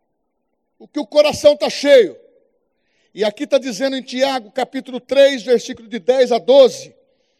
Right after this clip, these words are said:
Você pode conferir na sua casa. "Acaso, meus irmãos, pode a figueira produzir azeitonas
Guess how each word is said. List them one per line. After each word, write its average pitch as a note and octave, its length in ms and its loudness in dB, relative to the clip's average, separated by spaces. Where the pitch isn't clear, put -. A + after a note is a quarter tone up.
Você A3 140 -8
pode B3+ 300 -2
conferir C4 480 -8
na C4+ 100 -8
sua C4 180 -10
casa. G#3 480 -8
"Acaso, C#4+ 600 -4
meus C4+ 320 2
irmãos, A3+ 540 -2
pode C#4 500 2
a C4+ 80 0
figueira A3+ 920 2
produzir C4 640 2
azeitonas B3 1040 0